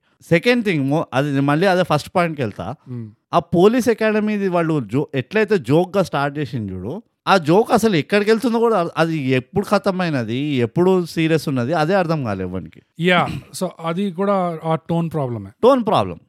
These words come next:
Speaker 2: అది మొత్తం పోలీస్ అకాడమీలోనే ఉందాము, ఈ చిన్న వరల్డ్ లోనే చూపిద్దాము అంటే
Speaker 1: అదే,
Speaker 2: సింపుల్ గా అయిపోయింది.
Speaker 1: ఏది కూడా ఎస్టాబ్లిష్ కాలేదు, వాళ్ళ బ్యాక్‌గ్రౌండ్ చక్కగా ఎస్టాబ్లిష్ కాలే,
Speaker 2: Hmm.
Speaker 1: ఆ? వాళ్ళ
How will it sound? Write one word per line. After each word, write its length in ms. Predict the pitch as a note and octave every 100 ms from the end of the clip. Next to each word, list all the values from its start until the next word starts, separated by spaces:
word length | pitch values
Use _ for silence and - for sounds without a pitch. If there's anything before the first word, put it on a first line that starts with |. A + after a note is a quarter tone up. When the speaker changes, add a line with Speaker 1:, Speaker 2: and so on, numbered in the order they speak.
| -
Speaker 2:
అది 200 | C#3+ E3
మొత్తం 420 | D#3+ D3+ - A#3+
పోలీస్ 380 | G#3+ F#3 G3+ G3
అకాడమీలోనే 640 | F#3+ F#3+ F#3+ G3 F#3 F3+ F#3
ఉందాము, 600 | D3+ D#3 D3 C3+ D3+ C3+ _
ఈ 240 | D3 F#3 G3+ -
చిన్న 200 | F#3+ G3
వరల్డ్ 360 | G3+ E3+ F3 F3+
లోనే 180 | F3 F3+
చూపిద్దాము 680 | - D#3+ E3 D3+ D#3+ D#3
అంటే 180 | D3+ D3+
Speaker 1:
అదే, 200 | A#3 C4 - _
Speaker 2:
సింపుల్ 360 | - F3+ F3+ G3
గా 60 |
అయిపోయింది. 340 | D#3+ C#3+ B2 G#3
Speaker 1:
ఏది 160 | C4+
కూడా 200 | C#4+ C#4
ఎస్టాబ్లిష్ 500 | A#3 - A3 A3 G#3+
కాలేదు, 380 | G3 F3 C#3+ C3+
వాళ్ళ 280 | D3 D#3+ F3+
బ్యాక్‌గ్రౌండ్ 580 | D3 A#2+ C#3+ E3 G3+ G#3+
చక్కగా 320 | G#3 F#3+ F3+
ఎస్టాబ్లిష్ 460 | C#3 C#3+ A#2 A2 -
కాలే, 200 | F#2 D#2 -
Speaker 2:
Hmm. 200 | C3+ A#2+ G#2+ _ _
Speaker 1:
ఆ? 160 | B2+ F#3+ - -
వాళ్ళ 300 | C3+ D#3